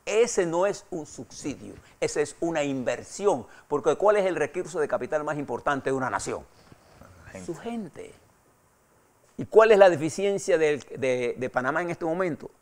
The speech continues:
Speaker 1: La capacidad de nosotros generar mano de obra competitiva. Y cuando hablo de mano de obra no me refiero a, a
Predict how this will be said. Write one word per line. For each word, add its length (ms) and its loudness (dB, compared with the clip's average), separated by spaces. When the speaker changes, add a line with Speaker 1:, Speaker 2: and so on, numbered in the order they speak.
Speaker 1:
La 160 0
capacidad 760 2
de 240 -2
nosotros 600 0
generar 420 -4
mano 260 -4
de 80 2
obra 240 4
competitiva. 800 -2
Y 60 -6
cuando 280 -2
hablo 200 2
de 80 -2
mano 200 -2
de 80 0
obra 260 2
no 100 -4
me 100 -4
refiero 480 -2
a, 260 -4
a 380 -4